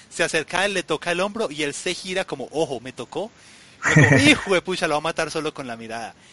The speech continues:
Speaker 1: Idris Elba es
Speaker 2: Ujú.
Speaker 1: fantástico, pero sí, acá está muy desaprovechado. Está aquí porque estuvo en las anteriores y porque ese Idris Elba no lo quisieron matar como a los otros personajes.
Speaker 2: Sí, <laughs> pero
Speaker 1: Bien.
Speaker 2: qué desperdicio, porque las poquitas escenas peleando con esa espada de, del Bifrost fue brutal.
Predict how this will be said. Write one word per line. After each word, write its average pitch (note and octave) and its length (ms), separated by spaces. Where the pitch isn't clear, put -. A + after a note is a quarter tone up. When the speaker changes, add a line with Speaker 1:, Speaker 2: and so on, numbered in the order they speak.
Speaker 1:
Idris E3+ 220
Elba G3 180
es A2 80
Speaker 2:
Ujú. - 20
Speaker 1:
fantástico, F3 800
pero B2+ 220
sí, C3+ 140
acá A2+ 160
está - 160
muy D#3 120
desaprovechado. D#3 580
Está D#3+ 280
aquí G#3 260
porque G3+ 280
estuvo D#3 220
en E3 40
las F3+ 120
anteriores F3 600
y E3 100
porque E3 380
ese D#3 180
Idris F#3+ 240
Elba G#3+ 220
no D3+ 120
lo D3+ 80
quisieron C#3+ 320
matar D3+ 280
como D3+ 200
a - 20
los C3+ 160
otros C#3 260
personajes. D#3+ 680
Speaker 2:
Sí, G#2+ 400
<laughs> - 380
pero C3 180
Speaker 1:
Bien. A#2 80
Speaker 2:
qué A#2 60
desperdicio, B2 420
porque B2 280
las A#2+ 160
poquitas D#3+ 400
escenas A#2 260
peleando B2+ 340
con C#3+ 140
esa A#2+ 120
espada C#3+ 500
de, G#2+ 400
del G2+ 240
Bifrost A#2 440
fue F#2+ 100
brutal. F2 320